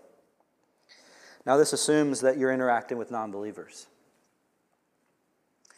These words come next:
It also assumes that you're friends with people who are different than you. And our natural habit is to make friends who we share interests and hobbies and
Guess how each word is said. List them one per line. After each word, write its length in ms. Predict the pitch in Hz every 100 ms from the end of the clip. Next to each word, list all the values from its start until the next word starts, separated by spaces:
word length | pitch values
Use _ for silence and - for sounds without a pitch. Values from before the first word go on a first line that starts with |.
| - _
It 480 | - 117 110 110 - -
also 380 | 131 165 - 139
assumes 460 | - 131 123 120
that 100 | 110
you're 100 | 123
friends 420 | 117 - 135 127
with 140 | 120 -
people 260 | 127 -
who 140 | 110 113
are 80 | 101
different 400 | 123 123 104 90
than 140 | 92
you. 140 | 90 85 _ _ _ _ _ _ _ _ _ _ _ _ _ _ _ _ _ _ _ _ _
And 120 | 135
our 80 | 156
natural 460 | 143 147 147 151 123
habit 440 | 131 131 143 147
is 200 | 151 135 -
to 280 | 127 127 120 -
make 200 | 135 139
friends 380 | - 151 160 -
who 320 | 147 147 147 - -
we 140 | 160 143
share 460 | - 151 151 147
interests 500 | 160 160 - 160 -
and 240 | 143 120 113
hobbies 460 | 139 147 151 147
and 180 | 143 113